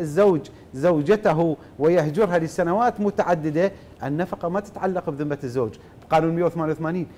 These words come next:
قانون بالشريعة الإسلامية، لو الدولة تنفق عليها، لو هي تستدين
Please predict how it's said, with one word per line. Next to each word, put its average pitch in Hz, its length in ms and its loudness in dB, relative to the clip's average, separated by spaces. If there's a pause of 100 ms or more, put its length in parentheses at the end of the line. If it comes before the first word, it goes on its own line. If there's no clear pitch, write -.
(420)
قانون 156 600 2 (580)
بالشريعة 175 520 0
الإسلامية، 151 540 0
لو 151 180 -2
الدولة 196 440 2
تنفق 190 400 -4
عليها، 190 360 -2 (300)
لو 170 160 4
هي 202 240 4
تستدين 196 800 0